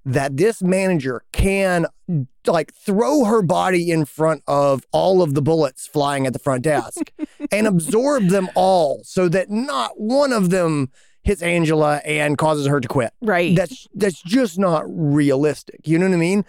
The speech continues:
Speaker 2: Yeah.
Speaker 1: If she is so burned out that she's going to quit, it's probably, she may need to quit. That may be the best thing for her. It may be the best thing for you. Like, it may be the thing that needs to happen.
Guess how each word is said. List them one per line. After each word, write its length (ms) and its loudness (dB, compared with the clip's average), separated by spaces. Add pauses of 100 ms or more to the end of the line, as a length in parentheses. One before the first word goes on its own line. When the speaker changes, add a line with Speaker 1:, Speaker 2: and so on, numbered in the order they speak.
Speaker 2:
Yeah. 260 -2 (180)
Speaker 1:
If 300 -2
she 240 0
is 140 0
so 160 2
burned 260 2
out 240 0
that 140 0
she's 360 -2
going 320 2
to 80 -6
quit, 360 -2 (420)
it's 320 -4
probably, 420 -2
she 140 -6
may 140 2
need 340 4
to 60 0
quit. 260 -4
That 160 -2
may 140 2
be 100 4
the 140 2
best 500 -4
thing 240 0
for 140 0
her. 340 2 (220)
It 80 0
may 160 2
be 100 2
the 120 2
best 420 -4
thing 260 0
for 220 0
you. 260 4
Like, 220 -2
it 100 -2
may 160 0
be 120 0
the 120 -2
thing 300 -2
that 100 -4
needs 380 -2
to 100 -14
happen. 480 -2